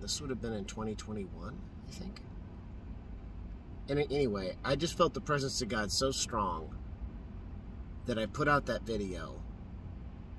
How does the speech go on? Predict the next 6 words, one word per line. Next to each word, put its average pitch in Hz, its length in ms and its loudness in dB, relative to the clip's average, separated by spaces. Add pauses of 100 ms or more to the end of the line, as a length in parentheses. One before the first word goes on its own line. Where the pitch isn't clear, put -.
(840)
and 127 120 4
I 117 80 4
thought, 120 340 2 (240)
and 113 120 0
I 110 60 4
said, 110 360 4